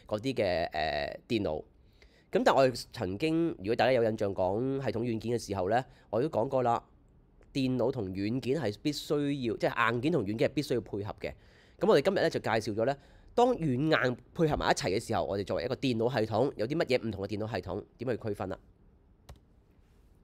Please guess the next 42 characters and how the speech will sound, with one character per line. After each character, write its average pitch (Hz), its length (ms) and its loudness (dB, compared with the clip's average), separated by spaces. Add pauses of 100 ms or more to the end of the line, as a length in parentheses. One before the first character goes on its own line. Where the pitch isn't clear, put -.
(1600)
咁 285 100 4
你 302 60 4
會 208 140 8
見 190 180 2
到 180 100 6
呢， 220 140 8
電 160 180 4
腦 160 140 6
系 165 60 6
統 139 220 4
有 160 100 6
好 123 380 4
多 135 220 8
款 107 220 0
嘅， 104 180 0 (640)
單 143 300 4
用 117 220 2
戶、 110 200 0
多 135 320 6
用 113 240 2
戶、 110 240 -2
成 101 260 0
批 139 280 2
處 - 180 -6
理、 113 380 2
實 110 240 -2 (460)
時 104 40 -4
網 104 360 0
上 110 400 0 (480)
互 107 300 -4
動、 110 260 0
並 110 280 2
行 101 240 -2
處 107 180 -8
理、 117 300 2
分 139 320 2
布 120 220 4
式 135 120 0
處 - 220 -6
理 107 200 0
等 104 340 -4
等。 90 260 -2